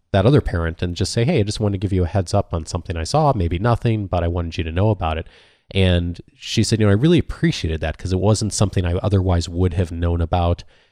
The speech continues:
And it could have been one of those things that we went down a path that we didn't need to go down." And so, um, so I think that there's a, there's a call to action here for us as parents too, of saying, you know, when we see something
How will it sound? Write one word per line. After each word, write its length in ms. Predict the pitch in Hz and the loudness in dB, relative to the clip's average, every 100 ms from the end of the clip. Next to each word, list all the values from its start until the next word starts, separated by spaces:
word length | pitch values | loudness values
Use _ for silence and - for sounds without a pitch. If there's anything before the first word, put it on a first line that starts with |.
| _ | _
And 120 | 92 92 | -4 -4
it 100 | - | 0
could 160 | 247 | 2
have 80 | 175 | 4
been 140 | 98 92 | 4 4
one 120 | 87 | 2
of 80 | 80 | 2
those 180 | 82 | -2
things 240 | - 82 78 | -2 -4 -2
that 140 | 82 - | -4 -4
we 100 | 95 | -2
went 160 | 90 82 | 0 2
down 160 | 85 80 | 0 -2
a 40 | |
path 340 | - 80 78 - | -4 -4 -6 -6
that 100 | 85 | -6
we 80 | 82 | -4
didn't 160 | 82 | -4
need 140 | 80 - | -6 -6
to 80 | 80 | -6
go 140 | 80 | -4
down." 380 | 78 78 78 78 _ _ _ - | -4 -6 -8 -12 _ _ _ -4
And 240 | 98 90 | 0 0
so, 480 | - 107 92 90 87 82 | 2 4 6 6 2 0
um, 400 | 82 80 82 - | 0 -2 -8 -4
so 160 | - | 2
I 40 | 123 | 4
think 200 | 208 - | 2 0
that 140 | 110 | 4
there's 180 | 113 95 | 4 4
a, 140 | 87 | 2
there's 180 | 98 98 | 2 -2
a 40 | - | -2
call 200 | 156 160 | 0 2
to 80 | |
action 280 | 123 - - | 2 2 -2
here 100 | 104 | -2
for 120 | - 90 | 0 -2
us 120 | - | -2
as 120 | 80 | -8
parents 380 | - 175 98 - | -2 0 -2 -4
too, 180 | - 113 | 0 0
of 100 | 90 | 0
saying, 280 | - 95 95 | 0 -2 0
you 40 | |
know, 80 | 92 | 0
when 200 | 95 101 | 0 0
we 80 | 110 | -2
see 200 | - 233 | -2 -2
something 400 | - 92 - | 0 -2 -2